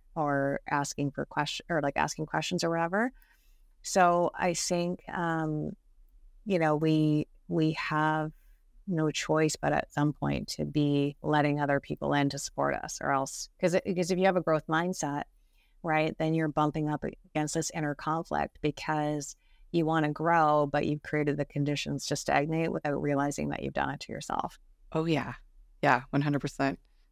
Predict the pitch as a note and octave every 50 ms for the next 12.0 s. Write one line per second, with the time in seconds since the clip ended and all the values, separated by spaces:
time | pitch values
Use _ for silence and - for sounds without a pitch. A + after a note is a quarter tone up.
0 | _ F3+ E3+ D3 C#3+ - - F#3+ F#3+ G3 G3+ G3+ G3 F#3+ E3+ E3+ E3+ E3+ E3+ E3
1 | F3+ F3 E3+ E3+ E3 D#3+ D#3+ D#3 D#3 D3 - E3 D3 D3 D#3 D#3+ - - D3 C#3
2 | C#3 C#3+ C#3+ D3 D3+ D3+ D3+ D#3 D3+ D3 C#3+ C#3 C#3 D#3 D#3 D3+ D3 D#3 E3 E3
3 | D#3+ C#3 C#3+ C#3+ C#3+ C#3+ C#3+ C#3+ C#3+ C#3 C#3+ C#3+ - - - - D#3+ D3+ D3 D3+
4 | C#3+ C#3 C#3+ C#3+ F3+ G#3+ - F3 D#3 - C3 C#3 C3+ C3+ C#3+ D3 D3 E3 G#3+ -
5 | - _ _ _ _ _ _ _ - D#3 D3 D3+ C#3+ - - - - E3+ F3 D#3
6 | C#3 C3 C3 C#3 C3+ - _ _ - - - - A#3 - - - - - - -
7 | - - F#3 F3+ F#3 A3+ C4 C4 G3 F3+ E3+ D#3 - - E3+ E3 D#3 E3 G3 C4
8 | C#4+ A3 D#3+ C#3 C3+ D3 E3+ F3+ E3+ E3 D#3 - D3 D#3 E3+ F3 F3+ F3+ E3+ -
9 | - E3 D#3 D#3+ F3 F#3 F3 D#3+ D3 - - F3 E3 D3+ E3 D#3+ - - D3+ C#3
10 | D#3 D3+ D3+ - - D3 C#3+ C#3+ C#3+ C#3+ - - D3+ D3+ - D3+ - - - -
11 | D#3 D#3 D#3 C#3+ - C#3 C3+ C3+ - - C#3 D3 D#3+ E3+ D#3+ C#3 C3+ C3 C#3